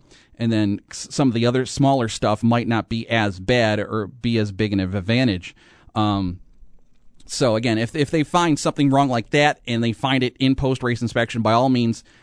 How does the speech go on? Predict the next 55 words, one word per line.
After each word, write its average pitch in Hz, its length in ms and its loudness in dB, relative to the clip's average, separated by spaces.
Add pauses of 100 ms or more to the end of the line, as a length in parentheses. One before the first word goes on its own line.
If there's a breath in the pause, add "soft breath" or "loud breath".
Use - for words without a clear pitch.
(180 soft breath)
you 110 80 -2
know, 104 100 0
win 117 240 2
should 123 180 -2
be 110 120 -6
taken 120 280 -2
away, 104 540 0
and, 104 320 0
you - 60 -10
know, 92 140 -6 (140)
full 127 360 -2
loss 113 280 2
of 117 80 -6
a 110 60 0
win, 110 240 0
and 107 320 0
the 104 40 -4
victory 113 280 -4
should 110 160 -4
be 117 60 -2
given 107 180 -2
to 107 60 -2
second 110 240 -4
place. 101 280 -2
But 120 120 -4
again, 135 320 0 (260 loud breath)
when 135 140 2
you 143 100 4
find 165 320 2
something 147 400 2
two 180 200 -2
days 160 260 2
after 143 260 0
the 123 100 2
race, 123 420 -2 (360 soft breath)
uh, 113 180 0
after 127 220 0
you've 131 380 0
gone 139 240 2
through 139 140 -2
the 123 80 -2
car 131 260 0
with 123 100 -2
a 113 60 -6
fine-tooth 123 580 -2
comb, 117 440 2
I 120 140 0
am 113 120 2
fine 120 380 0
with 107 220 -2
penalties 113 600 -2
and 107 100 2
encumbered 107 400 -2
wins, 98 400 -4 (420 soft breath)
uh, 82 200 -4